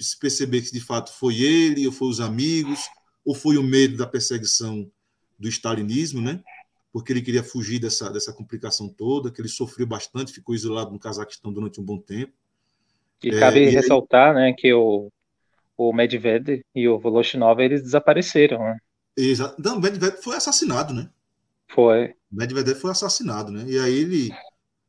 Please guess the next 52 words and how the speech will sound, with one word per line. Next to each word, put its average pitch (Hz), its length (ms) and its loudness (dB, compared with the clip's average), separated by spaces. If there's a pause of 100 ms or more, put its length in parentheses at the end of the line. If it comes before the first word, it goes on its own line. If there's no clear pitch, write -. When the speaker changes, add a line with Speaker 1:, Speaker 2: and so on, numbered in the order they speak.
Speaker 1:
o 117 80 -8
filho 156 280 -4
dele, 139 240 -2
inclusive 147 340 -4
eu 147 60 0
li 139 100 -2
no, 131 100 -2 (120)
no, 113 300 -6
no 110 140 -8
artigo, 123 440 -8
que - 100 -14
o 117 40 -10
filho 135 220 -4
dele 107 540 -4
ainda 110 200 -8
hoje 110 180 -6
é - 20 -4
vivo, 110 380 -6 (600)
e 107 180 -2
aí 123 160 2
ele 131 180 0
disse 123 280 -2
que 139 240 -2
acha 120 260 -6
injusto 110 440 -6
esse 101 200 -8
tipo 104 240 -14
de, 101 160 -12
de 95 360 -12
discussão, 107 500 -10
porque 120 260 -10
ele 120 100 2
disse 120 140 -6
que 135 80 -8
o 123 60 -6
pai 147 160 4
dele, 127 180 -2
de 143 80 -16
fato, 139 440 -4
fez 113 220 -4
muita 113 240 -10
coisa, 92 320 -12
contribuiu 107 400 -12
com 113 80 -14
bastante 113 360 -10
coisa, 92 360 -8
né? 101 140 -8
Ele 120 140 -4
via 113 300 0
o 101 80 -6
pai 98 160 -10
trabalhando. 92 520 -10